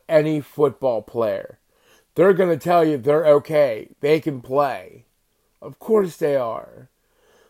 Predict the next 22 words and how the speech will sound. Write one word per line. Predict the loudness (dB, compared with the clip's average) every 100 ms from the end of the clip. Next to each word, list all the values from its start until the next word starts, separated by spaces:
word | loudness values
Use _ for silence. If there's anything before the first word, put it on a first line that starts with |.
| _
That's | -4 0 0 -2 -12
what | -2 0 0 -2
they | 0
were | 2 2 0
bred | -4 -6 0 4 4 2
to | -2
be. | -2 -6 -6 -10 -18 _ _ _ -6
They're | -6
bred | 2 6 6 4
to | 0
be | -2 0
a | 0
warrior. | 0 -4 -4 -4 -4 -12 -14 -20 _ _ _ _ -12
You | -6 0
know, | 2 2
they're | 0 -2
not | 0 0 0 2
gonna | 0
tell | 2 4 4
you, | 4
"Oh, | 2 2 2
I'm | 0 0 -10